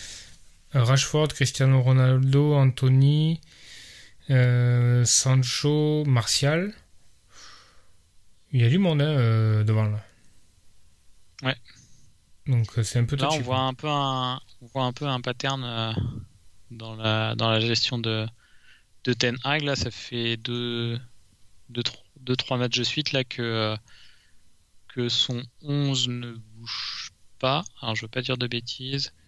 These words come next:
Speaker 2: Non, il y avait eu, il y a eu, il y avait eu Martial, euh, à la place de Rashford, euh, sur le premier match, donc, euh,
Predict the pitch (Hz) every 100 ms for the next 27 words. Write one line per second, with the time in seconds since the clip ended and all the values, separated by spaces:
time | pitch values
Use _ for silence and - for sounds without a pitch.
0 | - - - _ - - - 123 135 143
1 | 147 143 139 139 135 151 139 131 135 135
2 | 127 - 135 127 117 113 113 113 120 117
3 | 113 110 - - 113 113 107 107 110 -
4 | - 110 - 117 110 120 - 117 113 110
5 | 104